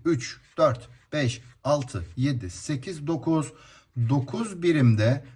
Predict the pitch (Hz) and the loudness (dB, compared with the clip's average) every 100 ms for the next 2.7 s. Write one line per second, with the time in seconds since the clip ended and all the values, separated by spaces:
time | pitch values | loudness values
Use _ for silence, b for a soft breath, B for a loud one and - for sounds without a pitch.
0 | - - - 123 135 180 190 202 285 - | -18 -14 2 4 4 2 -2 2 2 2
1 | 127 - - b b b b b - - | 0 -2 -4 b b b b b -8 0
2 | 147 202 196 190 170 190 | 0 0 -6 0 2 0